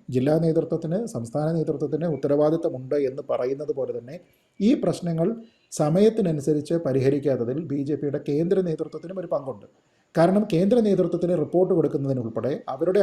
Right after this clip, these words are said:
ആശയങ്ങൾ ഇങ്ങോട്ട് കമ്മ്യൂണിക്കേറ്റ് ചെയ്യാൻ ഒരു ലയസായിട്ട് പ്രവർത്തിക്കുന്ന ആളാണ് പ്രഭാരി. അതാരായിരുന്നു? ശ്രീ പ്രകാശ് ജാവദേക്കർ ആയിരുന്നു. പക്ഷേ പലപ്പോഴും അദ്ദേഹത്തിൻ്റെ മാധ്യമങ്ങളോടുള്ള പ്രതികരണം സൂചിപ്പിക്കുന്നത്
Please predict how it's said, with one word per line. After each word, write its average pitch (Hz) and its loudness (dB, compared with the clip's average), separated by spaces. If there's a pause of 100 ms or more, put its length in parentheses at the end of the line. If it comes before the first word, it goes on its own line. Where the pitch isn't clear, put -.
ആശയങ്ങൾ 165 -4
ഇങ്ങോട്ട് 156 -6
കമ്മ്യൂണിക്കേറ്റ് 151 -8
ചെയ്യാൻ 135 -12
ഒരു 143 -16
ലയസായിട്ട് 180 -6
പ്രവർത്തിക്കുന്ന 147 -6
ആളാണ് 143 -6
പ്രഭാരി. 156 2 (1300)
അതാരായിരുന്നു? 165 6
ശ്രീ 165 2
പ്രകാശ് 160 2
ജാവദേക്കർ 151 2
ആയിരുന്നു. 110 -6
പക്ഷേ 139 -2
പലപ്പോഴും 202 4
അദ്ദേഹത്തിൻ്റെ 180 0
മാധ്യമങ്ങളോടുള്ള 170 -2
പ്രതികരണം 156 -4
സൂചിപ്പിക്കുന്നത് 127 -10